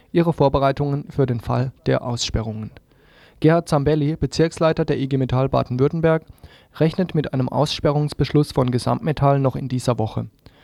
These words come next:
Es sei denn, bei den Arbeitgebern setzt sich doch noch in letzter Minute die Vernunft durch. Es kommt zu einem Angebot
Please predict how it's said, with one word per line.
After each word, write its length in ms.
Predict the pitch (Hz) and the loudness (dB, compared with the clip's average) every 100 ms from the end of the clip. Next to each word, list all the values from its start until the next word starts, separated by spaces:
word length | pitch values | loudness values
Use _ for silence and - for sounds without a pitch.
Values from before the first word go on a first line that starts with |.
| _ - | _ -10
Es 160 | - - | -8 0
sei 160 | 123 160 | 2 4
denn, 320 | 135 143 175 - _ | 2 0 -4 -10 _
bei 140 | 131 131 | -2 0
den 140 | 131 | 0
Arbeitgebern 680 | 127 160 160 160 156 160 160 | 0 0 0 -2 -2 -2 -2
setzt 420 | - 147 - - | -2 -4 -4 -4
sich 220 | 135 - | -4 0
doch 200 | 143 - | -2 0
noch 200 | 165 - | -2 -2
in 100 | 139 | -2
letzter 320 | 127 143 - | 0 0 0
Minute 500 | 156 139 147 - 170 - | 0 2 2 2 0 0
die 80 | 135 | -2
Vernunft 480 | 123 131 160 - | 2 2 2 2
durch. 300 | 185 175 - - _ - _ _ | 2 2 0 -14 _ -20 _ _
Es 180 | - - | -6 2
kommt 340 | 156 170 - | 2 0 -2
zu 60 | 147 | 0
einem 180 | 135 127 | 0 0
Angebot 580 | 139 175 165 175 175 | 0 0 4 2 2